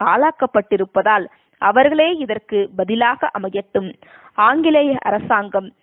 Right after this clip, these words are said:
சதி எனும் உடன்கட்டை ஏறுதல் என்ற பழமையான இந்து மத சடங்காச்சாரத்தை நீக்கும் வரை ஒவ்வொரு வருடமும் நூற்றுக்கணக்கான இந்து மத விதவைகள் தங்கள் இறந்து போன கணவரது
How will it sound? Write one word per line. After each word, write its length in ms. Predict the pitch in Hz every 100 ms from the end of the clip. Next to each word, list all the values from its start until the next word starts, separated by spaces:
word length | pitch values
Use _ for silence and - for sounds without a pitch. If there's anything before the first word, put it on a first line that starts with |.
| _ - -
சதி 300 | 269 262 320 - _
எனும் 340 | 226 220 220
உடன்கட்டை 560 | 202 269 381 381 - 294 208
ஏறுதல் 440 | 202 226 233 240 -
என்ற 280 | 208 196 185 202 - _ _ _
பழமையான 720 | 233 226 277 302 302 320 370 311
இந்து 320 | 202 254 330
மத 220 | 339 269 254
சடங்காச்சாரத்தை 1080 | - 180 233 269 262 - 220 202 202 208 185 190
நீக்கும் 400 | 247 - 285 233
வரை 240 | 185 202 196 _ - - 214
ஒவ்வொரு 400 | 277 311 415 440
வருடமும் 540 | 220 220 220 240 226 196 _ _
நூற்றுக்கணக்கான 1040 | - 247 381 - 440 392 330 - 294 269 233
இந்து 300 | 185 233 311
மத 220 | 311 240 226
விதவைகள் 580 | 175 190 226 214 196 - - _ _ _ _ _ _ -
தங்கள் 360 | 262 262 254 233
இறந்து 400 | 262 370 427 427
போன 300 | 330 285 247 -
கணவரது 600 | 208 220 285 269 220